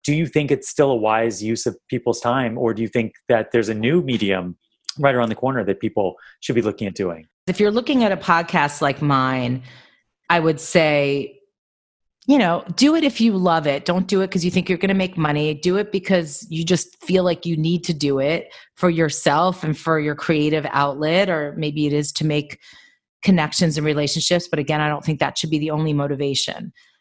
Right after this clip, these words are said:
Speaker 2: because you're probably not gonna make money. It is a very saturated market. And frankly, unless you're celeb or you have some incredible hook that people haven't heard, you probably won't. I mean, that's just, that is the reality, the reality. So I hate, hate to burst anyone's bubble on that front. And having said that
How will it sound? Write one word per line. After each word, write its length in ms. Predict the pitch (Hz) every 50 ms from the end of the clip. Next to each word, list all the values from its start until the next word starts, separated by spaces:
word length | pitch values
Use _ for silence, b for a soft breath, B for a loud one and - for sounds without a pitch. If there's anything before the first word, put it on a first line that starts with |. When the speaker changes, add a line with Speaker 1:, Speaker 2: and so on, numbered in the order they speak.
| b b
Speaker 2:
because 220 | - 214 - 240 190
you're 120 | 254 247
probably 300 | - - 254 220 226 208
not 220 | 170 156 139 135 -
gonna 140 | - 143
make 240 | 143 139 139 - -
money. 240 | - 143 143 151 165
It 120 | 180 175
is 120 | 185 185 170
a 60 | 170
very 240 | 143 143 131 127 120
saturated 480 | - - - - - - 135 139 131
market. 340 | 139 135 131 135 - - 156
And 140 | 156 151 143
frankly, 320 | - 156 160 - - 165
unless 280 | 160 160 156 151 147 -
you're 100 | 170 156
celeb 500 | - - 165 147 147 139 143 139 139 139
or 40 | 147
you 120 | 143 143
have 160 | 143 147 139
some 180 | - - 147 143
incredible 480 | 143 - - - 147 151 147 147 143 131
hook 240 | 135 147 139 -
that 160 | - 139 139 -
people 240 | - 156 - 151
haven't 280 | 143 139 139 143 143 139
heard, 220 | 131 135 139 151
you 80 | 160 202
probably 400 | - - 262 254 269 240 254 262
won't. 380 | 254 277 294 240 131 113 - -
I 60 | -
mean, 140 | 165 180 180
that's 180 | 185 196 196 -
just, 340 | 247 233 - - _ _
that 160 | - 160 190 214
is 220 | 226 220 214 185
the 100 | 180 190
reality, 440 | 180 175 175 165 165 160 160 156 156
the 140 | 147 151 147
reality. 420 | 143 143 139 135 131 120 123 123
So 160 | 123 - 156
I 60 | 156
hate, 260 | 156 165 180 - - 151
hate 220 | 170 175 170 -
to 200 | - - 165 156 - _ _
burst 220 | 165 160 147 - 143
anyone's 340 | 139 143 143 139 135 127
bubble 260 | - - 139 135 143 139
on 140 | 139 135
that 240 | 135 131 139 147 -
front. 320 | - 208 214 233 233 226 233 B B B B B B B B B B B B - -
And 140 | - 170 165
having 160 | 185 180 175
said 220 | 175 - 247 247 208
that 240 | 190 175 175 170